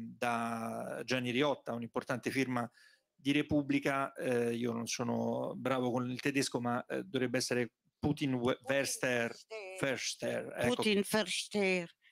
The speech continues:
Speaker 2: Chi capisce Putin?
Speaker 1: Esatto. Ecco, questa però, questa parola è molto interessante secondo me, perché, ehm, è stata coniata, ehm, eh, dai tedeschi proprio per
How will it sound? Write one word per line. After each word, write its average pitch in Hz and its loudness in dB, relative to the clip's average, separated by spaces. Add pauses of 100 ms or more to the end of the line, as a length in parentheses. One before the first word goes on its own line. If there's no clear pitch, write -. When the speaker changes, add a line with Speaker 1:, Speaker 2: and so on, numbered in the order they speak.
(280)
Speaker 2:
Chi 240 0
capisce 214 0
Putin? 185 -4 (680)
Speaker 1:
Esatto. 120 0
Ecco, 190 0
questa 240 0
però, 147 2
questa 196 -2
parola 196 2
è 135 2
molto 160 0
interessante 113 0
secondo 113 0
me, 107 -4
perché, 170 0 (680)
ehm, 123 2
è - -4
stata 160 0
coniata, 156 2
ehm, 123 -2
eh, 131 -6
dai 123 0
tedeschi 139 2
proprio 131 2
per 131 2